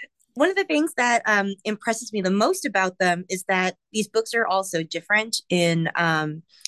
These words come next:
you know, the world building and their concerns and the structure.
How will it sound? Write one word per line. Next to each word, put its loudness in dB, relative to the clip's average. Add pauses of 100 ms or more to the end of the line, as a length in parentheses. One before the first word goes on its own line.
(160)
you 4
know, 2
the 4
world 4
building 4
and -2
their 0
concerns -2
and -4
the -8
structure. -2